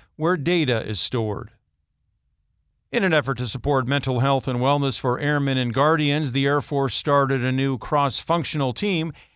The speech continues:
aimed at making health services a little more user-friendly. The team will work to break down barriers to mental health care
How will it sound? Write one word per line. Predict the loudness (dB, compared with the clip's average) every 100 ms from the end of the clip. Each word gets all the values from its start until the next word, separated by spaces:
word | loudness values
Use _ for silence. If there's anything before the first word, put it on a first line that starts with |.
| _ -2
aimed | 0 0
at | -2
making | -2 -2 -2 -2
health | 0 0 0
services | 0 0 0 0 -2 -4 -4
a | -2
little | 0 2
more | 2 4 4
user-friendly. | 2 0 0 -2 0 2 2 2 -2 -6 _ _ -8
The |
team | -2 0 2
will | 2
work | 2 0 0
to | -2
break | 0 0
down | 0 0 2
barriers | 2 2 2 2 2 0
to | -2 -2
mental | -2 -2 -2 2
health | 2 0
care | 0 2 2